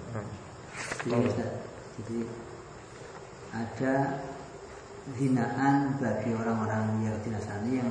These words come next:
Speaker 2: mengatakan bahwa ulama yang, justru ulama yang hak itu diremehkan, seolah hanya mengamalkan ilmunya hanya masalah haid dan sebagainya tadi. Itu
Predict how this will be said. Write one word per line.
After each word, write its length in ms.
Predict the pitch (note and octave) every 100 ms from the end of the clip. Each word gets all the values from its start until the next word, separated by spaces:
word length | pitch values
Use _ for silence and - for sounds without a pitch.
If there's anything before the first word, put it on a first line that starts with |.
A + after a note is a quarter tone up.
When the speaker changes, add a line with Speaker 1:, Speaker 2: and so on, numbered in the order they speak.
| A2+
Speaker 2:
mengatakan 480 | G#2+ A2+ A2 A#2+
bahwa 160 | G#2+ G#2+
ulama 340 | A2+ G#2+ A2 A2 A2
yang, 160 | G#2+ - - - - -
justru 460 | C3 - C#3 D3
ulama 240 | C3+ C3 D3
yang 180 | C3
hak 220 | B2 - B2
itu 200 | B2 D#3+ E3 E3 - E3+ -
diremehkan, 720 | C3 C3 C3 B2+ C#3+ C3+ A#2
seolah 460 | - C3+ C3+ D3 C3
hanya 160 | B2+ B2+
mengamalkan 720 | B2+ B2+ B2 A#2+ C3 C3 C3 - - - -
ilmunya 400 | D3 C#3+ D3+ E3+
hanya 200 | C#3 B2 A#2
masalah 380 | B2+ B2 B2 A#2+ A2 - - - -
haid 180 | A#2+
dan 140 | A#2 A2
sebagainya 400 | - G2+ G2+ F#2+
tadi. 160 | F2+ E2 - - - - - - - - - C3+
Itu 480 | C3 E3+ E3+ E3+